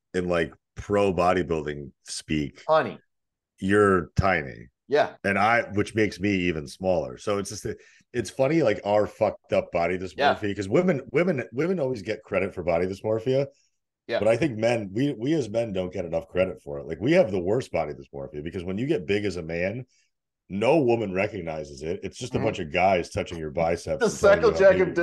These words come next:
Speaker 1: are.
Speaker 2: dudes.
Speaker 1: It's just, it, there's no, like, when I was young and I was like, "Man, I'm gonna lift and I'm gonna get all this attention from chicks."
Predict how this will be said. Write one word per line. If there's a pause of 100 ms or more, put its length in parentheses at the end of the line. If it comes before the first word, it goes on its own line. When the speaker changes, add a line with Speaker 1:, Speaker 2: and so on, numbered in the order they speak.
Speaker 1:
are.
Speaker 2:
dudes. (840)
Speaker 1:
It's
just,
it,
there's
no,
like,
when
I
was
young
and
I
was
like,
"Man,
I'm
gonna
lift
and
I'm
gonna
get
all
this
attention
from
chicks."